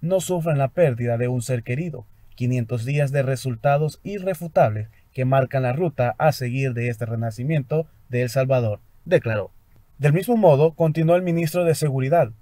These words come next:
posteó: "Seguimos transformando El Salvador". Este tres de diciembre se contabilizaron quinientos días sin homicidios desde que el presidente Nayib Bukele asumió su mandato. Este nuevo hito que ahora presenciamos es el resultado de la implementación de políticas de seguridad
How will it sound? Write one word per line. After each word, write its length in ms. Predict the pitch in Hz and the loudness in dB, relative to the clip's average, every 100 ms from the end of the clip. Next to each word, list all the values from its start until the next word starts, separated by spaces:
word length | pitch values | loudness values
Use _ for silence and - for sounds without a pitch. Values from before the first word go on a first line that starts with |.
| - | -4
posteó: 480 | 123 113 156 131 - - | -4 -2 -2 -2 -2 -12
"Seguimos 600 | - 160 160 202 208 165 | -2 0 0 2 0 0
transformando 720 | 180 160 151 147 156 160 160 | 0 0 2 2 2 2 2
El 60 | 131 | 2
Salvador". 580 | 135 120 131 180 - - - _ _ _ - - | -2 -2 2 2 0 -10 -20 _ _ _ -14 0
Este 320 | 156 - 156 | 2 2 2
tres 220 | 160 151 | 4 4
de 100 | 147 | 4
diciembre 440 | 143 - 160 165 | 0 2 2 2
se 140 | 151 156 | 0 0
contabilizaron 760 | 147 135 139 139 131 156 170 | 0 2 2 2 2 2 2
quinientos 560 | 160 156 170 185 185 147 | -2 -2 -2 -4 -4 -4
días 280 | 175 180 160 | -4 -2 -2
sin 180 | 151 139 | 0 0
homicidios 640 | 131 123 180 131 113 110 | -2 -4 -4 -4 -6 -4
desde 320 | 127 127 127 | -2 -2 -2
que 100 | 120 | -2
el 100 | 131 | -4
presidente 640 | 117 127 135 147 139 117 123 | -4 -4 0 2 2 0 -4
Nayib 300 | 123 131 156 | -4 -4 -6
Bukele 400 | 202 143 135 147 | -6 -2 0 0
asumió 320 | 131 127 127 | 0 -4 -4
su 140 | 123 | -4
mandato. 480 | 117 113 160 - - - | -4 0 0 0 -16 -4
Este 300 | 175 175 202 | -2 2 2
nuevo 300 | 196 190 190 | 4 4 2
hito 320 | 170 - 135 | 2 0 0
que 120 | 139 | 4
ahora 340 | 139 147 151 147 | 4 6 6 6
presenciamos 840 | 147 139 135 - 170 131 127 123 | 2 -2 -2 0 0 2 -2 -4
es 220 | 143 147 170 | -4 2 2
el 80 | |
resultado 640 | 151 156 156 139 151 165 160 | 4 2 0 2 4 6 4
de 100 | 147 | 2
la 80 | 147 | 0
implementación 720 | 139 139 139 131 135 120 135 | -2 0 0 0 -2 -2 -2
de 140 | 135 | -2
políticas 600 | 131 131 131 139 - 123 | -4 -4 -4 -6 -6 -6
de 120 | 131 127 | -4 -6
seguridad 600 | 127 123 117 120 143 | -4 -4 -2 2 2